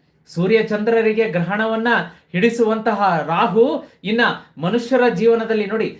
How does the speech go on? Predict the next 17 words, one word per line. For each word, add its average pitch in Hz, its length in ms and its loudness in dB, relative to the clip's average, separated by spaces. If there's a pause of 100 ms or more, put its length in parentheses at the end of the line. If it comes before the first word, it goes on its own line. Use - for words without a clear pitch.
(160)
ಸೂರ್ಯ 247 460 2
ಚಂದ್ರರಲ್ಲಿ 233 760 0
ನಾವು 233 300 0
ಮನುಷ್ಯರಲ್ಲಿ 233 800 0
ನಾವು 196 200 -6
ಸಾಸಿವೆ 214 440 -2
ಕಾಳಿನಷ್ಟು 208 680 -6 (460)
ಅಂತಹ 220 720 0
ಸೂರ್ಯ 247 280 4
ಚಂದ್ರರಿಗೆ 233 640 0
ಕಂಗೆಡಿಸುವಂತ 214 680 -4
ರಾಹು 208 560 0 (220)
ಮನುಷ್ಯರ 247 480 0
ಮೇಲೆ 226 280 0
ಕೆಟ್ಟ - 300 -8
ದೃಷ್ಟಿ 233 380 -2
ಬೀರಿದ್ರೆ 233 800 0